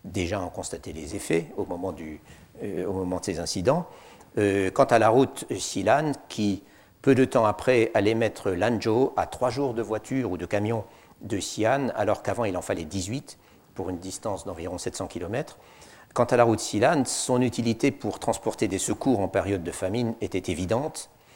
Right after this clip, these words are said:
et en outre, elle profiterait considérablement au commerce, et elle désenclaverait toutes les communautés,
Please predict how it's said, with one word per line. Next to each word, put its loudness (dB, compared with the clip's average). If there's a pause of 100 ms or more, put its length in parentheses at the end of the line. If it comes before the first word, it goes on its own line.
(220)
et 2
en 2
outre, 0
elle -4
profiterait -4
considérablement -4
au -2
commerce, -6 (380)
et 2
elle 0
désenclaverait -4
toutes -8
les -2
communautés, -4